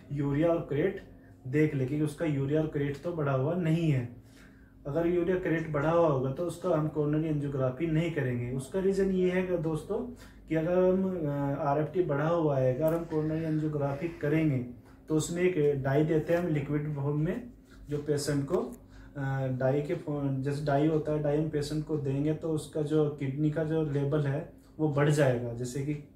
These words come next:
आपका ले-, अ, यूरिया हुआ वो बढ़ जाएगा, क्रेट हुआ वो बढ़ जाएगा, वो पहले से बढ़ा हुआ है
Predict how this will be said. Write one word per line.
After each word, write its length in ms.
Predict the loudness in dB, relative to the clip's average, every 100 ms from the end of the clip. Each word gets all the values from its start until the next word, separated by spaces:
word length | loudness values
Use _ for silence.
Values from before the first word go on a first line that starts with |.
| -20 -20 -20 -20 -12 -2
आपका 300 | -2 0 -2
ले-, 160 | -2
अ, 240 | 0 0 0
यूरिया 440 | 2 2 2 2
हुआ 200 | 2 2
वो 200 | 2 2
बढ़ 160 | 0 0
जाएगा, 480 | -2 -2 -2 -4 -4
क्रेट 380 | -2 -2 -2
हुआ 140 | -2 0
वो 140 | 0
बढ़ 140 | 0 -2
जाएगा, 260 | -2 -2
वो 80 | -2
पहले 260 | -2 -2 0
से 140 | 0
बढ़ा 200 | 4 4
हुआ 280 | 4 4 2
है 140 | 0